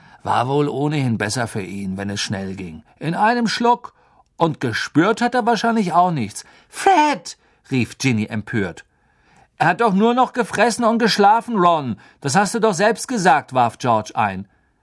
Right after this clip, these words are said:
„Einmal hat er Goyle für uns gebissen“, sagte Ron wehmütig. „Weißt du noch, Harry?“ „Ja, stimmt“,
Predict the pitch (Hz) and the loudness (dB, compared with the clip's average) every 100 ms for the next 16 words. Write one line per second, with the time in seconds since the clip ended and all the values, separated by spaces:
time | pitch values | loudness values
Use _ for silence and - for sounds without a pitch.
0 | _ - 151 170 175 160 165 165 160 139 | _ -2 0 2 0 0 0 0 0 2
1 | 156 180 175 160 139 156 - 143 151 151 | 2 0 -2 -4 -4 -4 -2 -2 -2 -4
2 | - 143 123 120 117 113 107 101 117 107 | -2 0 -2 -4 -2 -2 -2 -2 -2 -2
3 | 107 - 123 - _ _ - 147 156 - | -4 -8 -14 -16 _ _ -4 -2 -2 0
4 | 185 175 156 185 202 220 - - _ 147 | 0 0 0 0 2 -2 -4 -20 _ 0
5 | 180 170 - - 190 151 - | 0 0 -2 0 0 0 -4